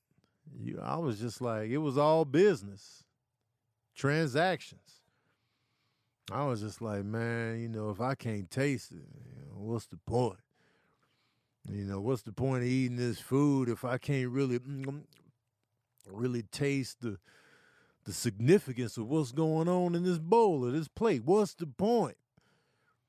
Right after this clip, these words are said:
Then you lose motivation to eat. Then when you lose motivation to eat, guess what? You're gonna start wasting away. I got my taste back,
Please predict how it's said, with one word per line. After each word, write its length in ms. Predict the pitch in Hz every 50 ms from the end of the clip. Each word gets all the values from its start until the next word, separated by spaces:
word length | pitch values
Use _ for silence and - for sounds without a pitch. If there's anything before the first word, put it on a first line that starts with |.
| _ _ _ -
Then 100 | 147 170
you 140 | 190 190 196
lose 320 | 196 220 233 226 214 202 180
motivation 680 | 220 220 214 208 208 185 247 240 247 214 - 196 220
to 100 | 220 220
eat. 280 | 233 254 269 208 156
Then 160 | 190 220 233 226
when 100 | 220 208
you 80 | 196
lose 320 | 190 202 233 240 233 208 190
motivation 640 | 214 214 208 202 196 190 226 240 240 165 175 190
to 60 | 190 208
eat, 260 | 247 269 240 180 147
guess 260 | 214 233 240 214 -
what? 340 | 233 254 247 180 117 90 - -
You're 160 | 110 147 170
gonna 220 | 160 160 151 139 123
start 300 | - 160 147 127 110 107
wasting 480 | 104 135 160 170 180 - - 175 165
away. 420 | 165 165 156 135 98 - - - - _ _ _ _ _ _ _ _ _ _ _ _ _ _ _ _ _ _ _ _ _ _ _ _ _ _ _ _ _ _ _ _ _ _ _ -
I 80 | 120 143
got 180 | 151 185 196 190
my 120 | 180 180
taste 420 | - - 190 190 190 170 135 143
back, 280 | 143 135 113 104 -